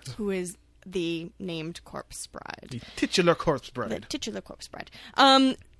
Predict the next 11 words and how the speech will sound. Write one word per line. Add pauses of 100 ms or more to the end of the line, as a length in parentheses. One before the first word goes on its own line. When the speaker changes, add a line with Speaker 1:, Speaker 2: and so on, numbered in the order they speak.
(160)
Speaker 1:
the
story
revolves
around
Victor
and
Victoria.
They're
both
sort
of